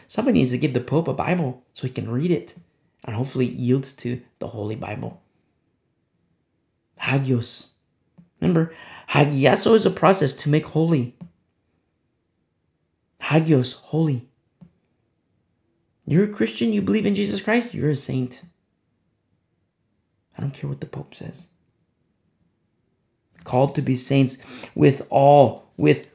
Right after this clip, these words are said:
whosoever is how that translates. With all who in every place call on the name of Jesus Christ our Lord, both theirs and ours. I love this because it's like Paul saying,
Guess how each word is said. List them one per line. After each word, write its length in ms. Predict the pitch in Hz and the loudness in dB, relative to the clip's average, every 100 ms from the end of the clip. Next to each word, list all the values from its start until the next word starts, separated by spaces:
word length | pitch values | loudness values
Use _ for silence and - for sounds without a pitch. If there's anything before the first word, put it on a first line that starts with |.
| _ | _
whosoever 960 | - - 185 170 175 151 151 156 160 131 | -20 -8 -6 2 4 4 4 2 2 -2
is 200 | - 117 | -2 -8
how 160 | 123 113 | -6 -4
that 180 | 92 | -4
translates. 640 | - 113 107 110 110 - - _ _ _ - - - | -4 -6 -4 -8 -10 -14 -20 _ _ _ -20 -20 -2
With 280 | 143 147 - | 6 6 6
all 420 | - 156 165 151 | 2 6 8 8
who 220 | 127 143 - | 8 4 4
in 260 | 151 143 | 2 2
every 420 | - 165 185 202 | 4 6 6 4
place 320 | 202 185 190 180 | 0 6 6 4
call 300 | 170 175 165 | 0 4 4
on 140 | 151 | 4
the 60 | 135 | 4
name 300 | 139 147 104 | 4 2 0
of 140 | 131 | -2
Jesus 300 | 139 131 123 | -2 -4 -6
Christ 300 | - 135 135 | -6 -6 -4
our 160 | - 131 | -6 -2
Lord, 300 | 131 139 135 - - | 0 0 -2 -16 -6
both 300 | - 139 135 - | 2 2 2 -6
theirs 520 | 139 139 147 160 160 - | 2 4 6 4 2 -2
and 340 | 139 139 131 - | 2 4 2 -2
ours. 360 | 127 120 113 113 | -4 -2 -2 -4
I 100 | 127 | -4
love 300 | 135 135 135 | 0 0 0
this 140 | 131 - | -2 -4
because 340 | 147 165 151 | -6 -2 0
it's 140 | 151 | 0
like 180 | - 143 | -2 -4
Paul 160 | 156 156 | -2 -2
saying, 240 | 160 160 | -2 -4